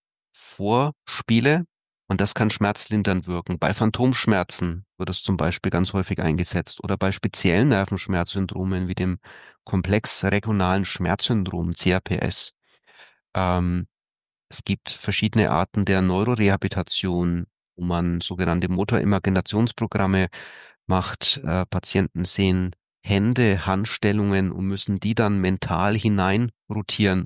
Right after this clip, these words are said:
und dergleichen mehr. Also Physio- und Ergotherapie ist sicherlich ganz wichtig. Und Sie haben jetzt Komplementärmedizin auch nochmal erwähnt, Akupunktur. Auch das ist im Einzelfall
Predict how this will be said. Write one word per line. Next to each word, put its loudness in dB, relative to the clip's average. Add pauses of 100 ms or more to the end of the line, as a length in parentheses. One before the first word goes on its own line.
und -2
dergleichen 0
mehr. -2 (840)
Also -2
Physio- 0
und 4
Ergotherapie -2
ist -6
sicherlich -4
ganz 0
wichtig. -2
Und -4 (200)
Sie -2
haben 0
jetzt -2
Komplementärmedizin 2
auch -6
nochmal 0
erwähnt, 2
Akupunktur. -2
Auch -4
das 0
ist 0
im 2
Einzelfall 0